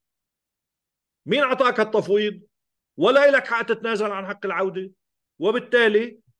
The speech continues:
حق العودة وتقرير المصير. شو رأيكم يا حماس؟ شو مشروعكم السياسي؟ حق العودة وتقرير المصير. طيب، هذا فيك تبدأ من الشيء. بيقول لك: "لا يا أخي، هذا ما بكفي،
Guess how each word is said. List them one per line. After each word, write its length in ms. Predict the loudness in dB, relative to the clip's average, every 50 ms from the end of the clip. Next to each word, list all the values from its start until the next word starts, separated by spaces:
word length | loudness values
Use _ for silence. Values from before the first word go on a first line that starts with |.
| _ _ -10
حق 380 | -4 -4 -4 -4 -4 -4 0 2
العودة 600 | 2 2 2 0 0 0 0 0 -2 -2 0 0
وتقرير 580 | 0 0 0 -2 -6 -4 -2 0 0 2 0
المصير. 420 | 0 -6 -10 -12 -10 -10 -12 -12 -12
شو 200 | -8 -4 -2 -2
رأيكم 380 | 0 0 -2 -2 -2 -4 -6
يا 100 | -6 -6
حماس؟ 340 | -8 -10 -10 -8 -8 -10 -10
شو 120 | -10 -10
مشروعكم 500 | -10 -10 -8 -8 -10 -10 -10 -10 -12 -12
السياسي؟ 640 | -12 -14 -16 -12 -6 -4 -4 -4 -4 -4 -10 -12 -12 _ _ _ _ _ _ _
حق 320 | -4 -4 -2 -2 0 2 2
العودة 380 | 2 4 4 2 2 2 4
وتقرير 540 | 2 2 2 0 -4 -4 -4 -4 -2 -2 -2
المصير. 440 | -4 -6 -6 -8 -6 -8 -8 -8 -12 -16 _ _ _ _ _ _ _ _ _ _ _ _ _ _ _ _ _ _ _ _ _ _ _ -14
طيب، 220 | -14 -12 -6 -2
هذا 380 | 0 2 2 2 0 -2 -6 -12 _ _ _ _ _ _ _
فيك 180 | -10 -10 -8 -6
تبدأ 280 | -8 -6 -2 -2 -2
من 100 | -2 -2
الشيء. 180 | -8 -8 -6 -4
بيقول 140 | -4 -2 -2
لك: 160 | -4 -4 -6
"لا 120 | -6 -6
يا 60 | -6
أخي، 180 | -8 -6 -6 -6
هذا 140 | -6 -6 -8
ما 80 | -8
بكفي، 560 | -8 -10 -8 -8 -8 -8 -10 -12 -12 -12 -14